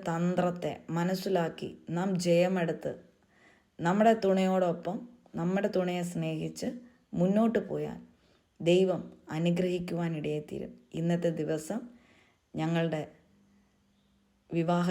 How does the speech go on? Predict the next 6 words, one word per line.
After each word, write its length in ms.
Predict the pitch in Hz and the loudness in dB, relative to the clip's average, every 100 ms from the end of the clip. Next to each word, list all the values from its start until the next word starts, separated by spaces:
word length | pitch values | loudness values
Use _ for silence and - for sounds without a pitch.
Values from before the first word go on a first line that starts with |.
| 170 | 0
ജീവിതത്തിൽ 560 | 160 160 160 160 160 196 - - - _ _ _ _ _ _ _ _ _ _ _ - | 0 0 0 -2 -2 -4 -4 -10 -20 _ _ _ _ _ _ _ _ _ _ _ 0
കടന്ന 380 | 165 170 175 165 - - - | 2 4 4 2 -4 -16 -10
ഇരുപത്താറ് 800 | 160 170 196 208 - 196 180 165 156 | -4 0 2 0 0 -2 -2 -2 -2
വർഷം 380 | 151 - - 226 - - _ _ _ - | -2 -4 -6 -6 -8 -16 _ _ _ 0
തികയുന്ന 500 | 175 170 165 175 175 214 - - - - | 0 2 0 2 2 0 -6 -16 -16 -6
ഒരു 140 | 160 | -4